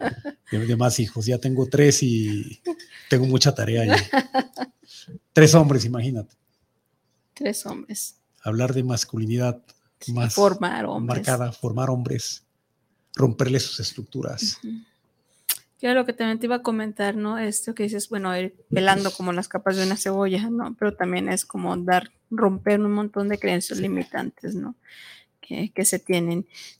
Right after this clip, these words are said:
Speaker 2: eh, ideas en el que si una mujer te ríe, ¿no? <laughs> No es
Speaker 1: Quiere,
Speaker 2: que
Speaker 1: quiere conmigo.
Speaker 2: que quiere, no, o sea, empezar a romper como esas, es-, es-, esas
Speaker 1: O
Speaker 2: ideas.
Speaker 1: igual, si tú le sonríes, mira, me, me pasó, salí hace no mucho con una amiga,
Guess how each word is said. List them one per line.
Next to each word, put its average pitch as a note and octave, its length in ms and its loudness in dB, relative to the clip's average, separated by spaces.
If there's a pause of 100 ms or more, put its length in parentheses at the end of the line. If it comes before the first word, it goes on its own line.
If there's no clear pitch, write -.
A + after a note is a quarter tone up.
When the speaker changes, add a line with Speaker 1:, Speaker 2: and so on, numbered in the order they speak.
(140)
Speaker 2:
eh, F#3 340 2
ideas F#3+ 440 2
en F#3 120 -4
el F3 180 -4
que D#3 580 -2
si - 180 0
una G3+ 140 4
mujer G#3 320 2
te A3+ 120 4
ríe, A#3 640 6 (180)
¿no? F#3+ 240 0
<laughs> C#4 220 0
No C4+ 220 2
es G3+ 80 6
Speaker 1:
Quiere, D3+ 180 8
Speaker 2:
que D#3 60 -4
Speaker 1:
quiere D#3 180 8
conmigo. C3 400 0
Speaker 2:
que - 120 -6
quiere, G#3 260 4
no, B3+ 80 0
o - 40 -8
sea, A#3 300 -4
empezar G#3 440 4
a G#3+ 80 4
romper G#3 300 -2
como G3+ 200 -4
esas, G3 300 -6
es-, - 260 -10
es-, - 320 -10
esas G#3 300 -4
Speaker 1:
O D#3+ 100 10
Speaker 2:
ideas. E3 100 12
Speaker 1:
igual, G#3+ 240 12
si F3+ 100 6
tú A3 140 8
le A3+ 120 12
sonríes, A3+ 680 12 (280)
mira, G3 520 12
me, E3 280 6
me D#3 160 4
pasó, F3 580 6 (880)
salí F#3+ 640 6
hace F3+ 200 6
no G3 120 4
mucho G3 200 2
con F#3+ 180 2
una G#3+ 60 8
amiga, G3+ 540 6